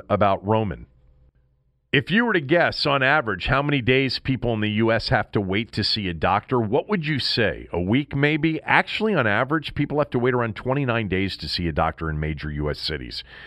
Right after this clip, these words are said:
Basically, a month. If you're dealing with a condition like erectile dysfunction, you want treatment asap. That's why our friends at Roman have spent years building a digital platform that can connect you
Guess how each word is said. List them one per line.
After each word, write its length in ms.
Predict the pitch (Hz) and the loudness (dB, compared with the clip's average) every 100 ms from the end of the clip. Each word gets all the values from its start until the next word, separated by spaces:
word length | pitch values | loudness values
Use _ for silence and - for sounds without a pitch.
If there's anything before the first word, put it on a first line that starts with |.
| - | 0
Basically, 540 | - 185 - 202 165 117 | 4 4 2 0 2 2
a 80 | |
month. 400 | 90 107 92 - - - - | 0 0 -2 -6 -20 -20 -2
If 160 | 117 120 | 0 2
you're 120 | 123 | 0
dealing 420 | 92 127 185 220 | 0 2 2 2
with 140 | 214 160 | 0 0
a 20 | |
condition 540 | - 127 131 - 147 | 0 0 0 0 0
like 240 | 117 104 95 | 0 0 0
erectile 560 | 90 113 - 123 117 | -2 -4 2 2 2
dysfunction, 800 | 95 95 - 143 170 - 208 196 - - - - | 0 -6 2 2 2 2 2 0 -10 -20 -20 -8
you 280 | 101 165 214 | 0 2 2
want 300 | 180 175 - | 2 0 -2
treatment 500 | - 147 139 135 127 - | -2 -2 0 -2 0 0
asap. 540 | 113 - 95 65 - - - - | 0 0 -2 -4 -8 -16 -20 -6
That's 240 | 98 127 143 | -2 0 4
why 180 | 147 | 4
our 80 | 151 | 4
friends 340 | - 143 139 127 | 2 0 0 0
at 120 | 120 | 2
Roman 300 | 123 113 101 | 2 2 -2
have 80 | 92 | -2
spent 280 | - 107 101 | -2 -2 0
years 320 | 107 117 110 | 0 0 -2
building 440 | - 113 113 110 | 0 0 2 -2
a 160 | 101 101 | -2 -4
digital 500 | 78 117 113 135 156 | -2 -2 0 0 0
platform 600 | - 127 107 - 110 104 | 2 0 0 -2 0 0
that 100 | 95 | -2
can 160 | 95 | -4
connect 440 | 87 98 104 123 - | -2 0 0 -2 -4
you 460 | 175 214 135 98 | 2 4 4 0